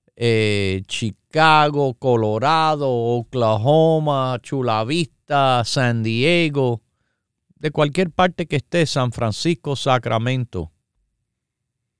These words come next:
a través de nuestro teléfono. Pero tenemos el teléfono del programa, donde aquí les respondemos las llamadas. En el momento,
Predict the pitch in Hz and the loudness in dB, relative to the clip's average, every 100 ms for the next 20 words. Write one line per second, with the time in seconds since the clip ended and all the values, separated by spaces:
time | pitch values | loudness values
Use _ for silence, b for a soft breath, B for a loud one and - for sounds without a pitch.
0 | _ _ _ _ _ _ _ _ _ _ | _ _ _ _ _ _ _ _ _ _
1 | _ _ _ 104 101 85 95 110 - 95 | _ _ _ -6 -2 -2 0 -2 -4 -6
2 | 85 90 - 90 - 87 85 - - _ | -4 -6 -8 -16 -18 -16 -14 -16 -20 _
3 | - 143 143 156 202 196 - 147 156 - | -4 -2 0 -2 0 -2 -4 -4 -4 -4
4 | 165 143 113 - 92 87 117 180 117 - | -4 -4 -6 -6 -4 -2 -2 -4 -8 -12
5 | _ _ _ _ - 123 135 123 107 - | _ _ _ _ -4 0 2 4 2 0
6 | 117 147 160 120 98 110 - 156 165 123 | 0 0 2 0 2 0 0 -4 0 0
7 | 135 123 101 113 123 151 254 330 127 - | 0 -2 -2 -2 -2 -4 -4 -8 -12 -14
8 | - _ _ _ _ _ 131 127 127 139 | -20 _ _ _ _ _ 2 2 4 2
9 | 208 254 - 156 - | 2 -2 -6 -8 -8